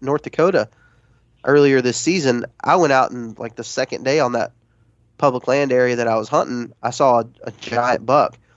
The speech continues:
That's just not realistic out here. Um, y-, and so I think whenever you a-, when you, when you said originally, like, you know,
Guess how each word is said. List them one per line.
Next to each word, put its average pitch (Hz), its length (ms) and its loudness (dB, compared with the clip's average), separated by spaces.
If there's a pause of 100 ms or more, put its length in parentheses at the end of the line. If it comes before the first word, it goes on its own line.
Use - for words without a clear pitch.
(220)
That's 156 360 -2
just 156 360 -4
not 123 240 0
realistic 117 540 -8
out - 140 -14
here. - 240 -12 (600)
Um, 110 480 0 (920)
y-, 95 200 -16 (560)
and - 300 -4
so 139 180 4
I 127 160 4
think 147 400 -4 (100)
whenever 131 300 -2
you 139 280 2
a-, 131 220 2
when 131 120 -4
you, 143 320 -4
when 135 140 -4
you 156 120 0
said 170 280 2
originally, 139 600 0 (440)
like, 127 140 -6
you 135 100 -2
know, 127 280 0